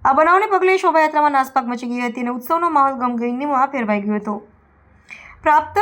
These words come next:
વિગત અનુસાર, શોભાયાત્રામાં જોડાયેલી એક મંડળીના કલાકારો દ્વારા જાહેર માર્ગ પર જ્વલનશીલ પદાર્થનો ઉપયોગ કરી અગ્નિ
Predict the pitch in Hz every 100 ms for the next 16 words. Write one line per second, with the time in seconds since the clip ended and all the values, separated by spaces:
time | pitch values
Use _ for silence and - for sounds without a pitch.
0 | 453 415 359 330 330 320 330 381 311 285
1 | 269 269 262 262 240 240 240 247 - 240
2 | 240 233 254 285 330 330 330 277 247 240
3 | 233 233 233 240 233 226 220 214 214 233
4 | 277 - - _ 233 277 339 392 392 381
5 | 311 269 269 262 247 240 240 233 233 233
6 | 262 302